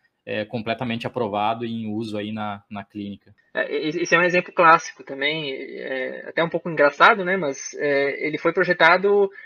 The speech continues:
Speaker 2: como um antipertensivo, se, se eu, se eu não me engano, E aí descobriram esse efeito, né, contra a disfunção erétil, e hoje, basicamente, ele é conhecido e utilizado pra, pra disfunção erétil, né?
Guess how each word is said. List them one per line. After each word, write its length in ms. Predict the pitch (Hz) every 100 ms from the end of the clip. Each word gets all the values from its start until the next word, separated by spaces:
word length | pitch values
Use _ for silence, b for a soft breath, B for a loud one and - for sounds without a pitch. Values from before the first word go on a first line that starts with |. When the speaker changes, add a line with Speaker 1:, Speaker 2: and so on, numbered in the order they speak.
| B B
Speaker 2:
como 160 | - 175
um 40 |
antipertensivo, 800 | 185 - 208 202 190 196 240 240
se, 380 | - - 143 143
se 580 | - - 147 143 139 -
eu, 260 | 143 143 143
se 100 | 151
eu 60 |
não 60 | 147
me 60 |
engano, 340 | 147 143 180 254 b b b b
E 300 | - 147 143
aí 340 | 143 147 151 156
descobriram 440 | - 208 208 202
esse 180 | 202 202
efeito, 380 | 196 185 190 208
né, 540 | 190 185 175 165 156
contra 520 | 143 156 165 147 147 143
a 40 |
disfunção 400 | 143 156 - 151
erétil, 580 | 151 135 143 - 208 208
e 100 | 190
hoje, 200 | 190 190
basicamente, 580 | 175 180 - 151 170 185
ele 80 |
é 40 | 185
conhecido 580 | 190 175 - 170 175 160
e 100 | 143
utilizado 560 | - 139 139 143 180
pra, 280 | 175 180 185
pra 120 | 185
disfunção 380 | 180 190 180 185
erétil, 440 | 208 165 - -
né? 260 | 139 139